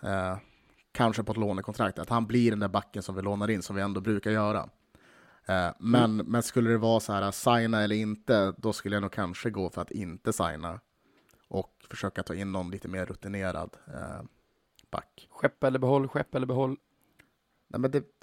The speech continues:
Speaker 1: ja. Men det blir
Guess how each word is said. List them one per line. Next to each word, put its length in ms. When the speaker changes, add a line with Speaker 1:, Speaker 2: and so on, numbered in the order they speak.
Speaker 1:
ja. 440
Men 120
det 60
blir 120